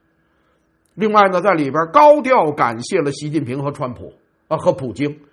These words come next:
说：“我想特别感谢中国，感谢习近平主席。我和他在一起，他保持中立，完全的中立，我对此表-，表示感谢。我也非常感谢弗拉基米尔·普京，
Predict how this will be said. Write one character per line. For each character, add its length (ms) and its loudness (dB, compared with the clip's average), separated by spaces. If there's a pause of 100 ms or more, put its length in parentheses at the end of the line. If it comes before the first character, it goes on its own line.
(220)
说 260 6
：“我 160 0
想 240 -4
特 180 -2
别 180 -2
感 220 -6
谢 200 -4
中 240 -6
国， 240 -8
感 280 -6
谢 220 -4
习 220 -12
近 140 -10
平 200 -8
主 200 -12
席。 220 -18 (560)
我 160 2
和 160 2
他 140 0
在 180 0
一 120 -4
起， 480 -16
他 140 0
保 220 -4
持 140 -10
中 220 -6
立， 300 -10
完 240 -2
全 200 -8
的 80 -4
中 220 -6
立， 240 -4
我 120 -4
对 200 -6
此 160 -8
表-， 280 -8
表 160 -8
示 140 -12
感 240 -16
谢。 240 -14 (400)
我 160 6
也 100 4
非 200 -4
常 180 -4
感 220 -4
谢 200 -4
弗 140 -10
拉 160 -2
基 160 -10
米 140 -4
尔· 140 0
普 200 -14
京， 260 -8